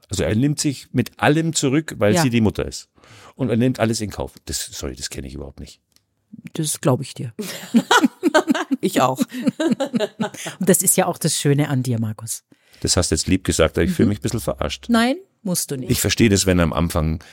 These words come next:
Speaker 1: meine Frau keinen Sex mit mir hat, wenn sie jetzt ein kleines Kind gerade bekommen hat und so weiter.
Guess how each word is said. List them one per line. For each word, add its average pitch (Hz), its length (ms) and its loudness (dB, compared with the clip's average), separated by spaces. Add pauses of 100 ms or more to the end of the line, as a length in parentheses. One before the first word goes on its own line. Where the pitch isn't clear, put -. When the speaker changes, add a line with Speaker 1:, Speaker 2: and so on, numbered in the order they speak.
(160)
Speaker 1:
meine 69 240 2
Frau 73 320 2
keinen 69 280 -2
Sex - 280 -2
mit 78 160 0
mir 73 100 0
hat, 76 160 -6
wenn 71 220 -4
sie 69 160 -6
jetzt 69 240 -6
ein 71 80 -10
kleines 76 320 -4
Kind 107 240 0
gerade 82 180 -2
bekommen 80 420 0
hat 71 240 -8
und 78 160 -10
so 71 140 -10
weiter. 80 400 -4